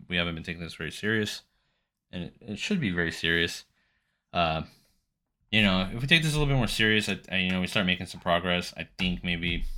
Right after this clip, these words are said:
us, like, you know, a couple of the other guys in the group will, will, you know, hopefully, you know, 'cause everybody can do whatever the fuck they want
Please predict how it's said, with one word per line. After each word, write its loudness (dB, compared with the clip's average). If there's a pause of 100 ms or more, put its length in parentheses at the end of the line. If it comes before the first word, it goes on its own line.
(160)
us, -4
like, -12
you -10
know, -16
a -20
couple -8
of -6
the -6
other -6
guys -4
in -6
the -6
group -4 (760)
will, -4 (280)
will, -12
you -10
know, -6
hopefully, -2 (560)
you -6
know, -6
'cause -16
everybody -4
can -4
do -4
whatever -4
the -20
fuck -8
they -10
want -6